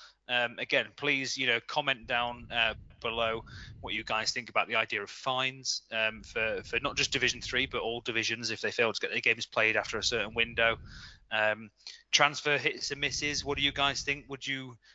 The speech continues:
agree with our valuations and understanding of the transfers? Do you guys think that, um, that we're off the pace? You know, let us know what you, uh, what you think. And of course, thanks to Sean and, uh, thanks to Andy for coming on, boys. Uh, Sean,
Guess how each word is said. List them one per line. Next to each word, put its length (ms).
agree 400
with 120
our 140
valuations 760
and 120
understanding 480
of 80
the 60
transfers? 540
Do 100
you 80
guys 340
think 380
that, 160
um, 220
that 80
we're 160
off 160
the 80
pace? 340
You 100
know, 80
let 140
us 140
know 140
what 180
you, 300
uh, 100
what 160
you 60
think. 360
And 100
of 120
course, 260
thanks 320
to 120
Sean 420
and, 180
uh, 120
thanks 240
to 100
Andy 160
for 100
coming 240
on, 140
boys. 440
Uh, 200
Sean, 400